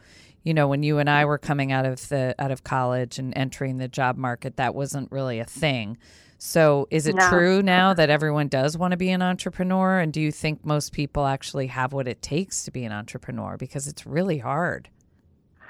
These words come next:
Speaker 2: Well, I think the first thing is I think we're starting, and I, especially with that Gallup poll kind of showing that millennials want purpose over a paycheck, I think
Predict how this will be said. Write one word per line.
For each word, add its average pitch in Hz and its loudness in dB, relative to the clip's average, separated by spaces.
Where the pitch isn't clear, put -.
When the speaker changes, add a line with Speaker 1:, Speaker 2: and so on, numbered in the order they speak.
Speaker 2:
Well, 320 8
I 311 2
think 381 -4
the 480 0
first 226 4
thing 226 -2
is 190 -2
I 190 -2
think 202 -8
we're 196 0
starting, 185 2
and 180 -6
I, 185 -6
especially 202 0
with 190 -2
that 180 2
Gallup 175 0
poll 190 -2
kind 185 -12
of 165 -12
showing 185 -10
that 175 -12
millennials 180 -4
want 180 -4
purpose 190 -2
over 190 0
a 190 0
paycheck, 185 -4
I 202 -4
think 233 -10